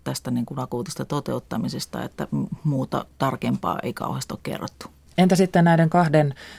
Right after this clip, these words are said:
Speaker 2: teon, siis tämän Barcelonan teon ja sitten tämän estetyn iskun yhteyksistä?
Speaker 1: Mm.
Speaker 2: Onko siitä sanottu muuta kuin se, että epäillään, että se tekijä oli mahdollisesti siinä autossa?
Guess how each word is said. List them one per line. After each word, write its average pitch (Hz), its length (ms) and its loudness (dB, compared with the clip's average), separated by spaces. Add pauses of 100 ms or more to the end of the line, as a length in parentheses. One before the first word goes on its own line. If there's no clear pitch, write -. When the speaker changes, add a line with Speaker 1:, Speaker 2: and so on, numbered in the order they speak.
Speaker 2:
teon, 165 220 8
siis 147 180 2
tämän 147 220 4
Barcelonan 143 600 2
teon 139 220 2
ja 147 60 0
sitten 143 280 0
tämän 139 280 2
estetyn 147 500 2
iskun - 360 -2
yhteyksistä? 151 580 2
Speaker 1:
Mm. 127 40 6
Speaker 2:
Onko 156 160 4
siitä 165 320 4
sanottu 151 420 4
muuta 143 280 4
kuin 139 200 -2
se, 139 100 -2
että 139 160 -2
epäillään, 135 440 0
että 143 160 -6
se 143 120 -4
tekijä 135 400 -4
oli 151 200 -2
mahdollisesti 156 600 -2
siinä 156 260 -2
autossa? - 400 -6